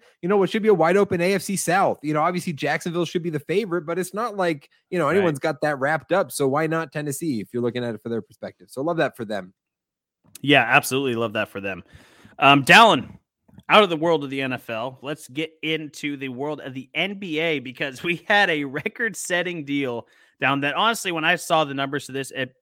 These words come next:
Speaker 2: my eyes about popped out of my
Speaker 1: <laughs>
Speaker 2: head. Jaylen Brown of the Boston Celtics, formerly of the Boston Celtics, and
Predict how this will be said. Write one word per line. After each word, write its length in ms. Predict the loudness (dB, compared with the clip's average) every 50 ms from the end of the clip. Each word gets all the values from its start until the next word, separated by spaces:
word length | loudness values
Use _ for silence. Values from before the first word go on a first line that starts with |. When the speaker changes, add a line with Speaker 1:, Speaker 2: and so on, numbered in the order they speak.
| _ -18
Speaker 2:
my 300 | -10 -4 -2 -2 -2 -2
eyes 280 | -2 -2 -2 -2 -4 -6
about 240 | -8 -10 -10 -8
popped 260 | -8 -10 -10 -10 -10 -12
out 100 | -14 -12
of 60 | -10
my 100 | -10 -10
Speaker 1:
<laughs> 20 |
Speaker 2:
head. 280 | -8 -8 -10 -10 -12 -16 _ _ _ _ _ _ -20 -20 _ _ -4
Jaylen 380 | 2 6 6 6 6 6 2 2
Brown 380 | 4 6 6 8 6 6 4 0
of 60 | -2
the 60 | -4
Boston 360 | -2 -2 -2 -2 -2 -6 -14
Celtics, 720 | -12 -10 -10 -10 -10 -10 -12 -14 -12 -12 -14 -14 -14 -16 _ _ _ _ _ _ _ _ _ _ _ _ _ _ _ _ _ _ _ _ _ _
formerly 460 | _ 0 2 2 2 0 -2 -2 -4
of 100 | -4 -6
the 60 | -6
Boston 340 | -6 -4 -4 -4 -6 -8 -14
Celtics, 460 | -12 -12 -14 -12 -12 -12 -12 -12 -4 0
and 320 | 2 4 4 2 0 -4